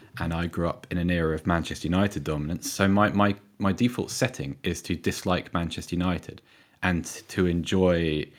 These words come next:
uh, their disappointments and their defeats, and to see anything other than a Man United win in the Premier League each season as a kind of a positive, as something refreshing. But then within that,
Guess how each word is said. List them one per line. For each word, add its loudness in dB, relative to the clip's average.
uh, -2
their 0
disappointments 0
and -6
their -4
defeats, 2
and -2
to -16
see -2
anything 0
other 0
than -2
a -2
Man 0
United -4
win 0
in -6
the -4
Premier -2
League 2
each -10
season -8
as 0
a -2
kind 2
of 0
a -2
positive, -2
as -6
something -4
refreshing. -2
But -2
then 6
within 8
that, 0